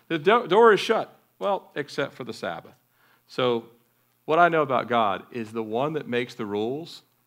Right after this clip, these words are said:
can make any rule he wants. Isn't that true?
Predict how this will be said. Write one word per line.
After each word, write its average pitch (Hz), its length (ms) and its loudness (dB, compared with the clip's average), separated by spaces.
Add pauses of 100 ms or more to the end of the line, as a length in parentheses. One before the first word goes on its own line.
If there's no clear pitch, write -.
(240)
can 113 260 -8
make 107 160 -8 (120)
any 131 280 -8
rule 117 300 -8
he 101 180 -12
wants. 82 760 -16 (800)
Isn't 139 120 2
that 143 120 0
true? 147 340 2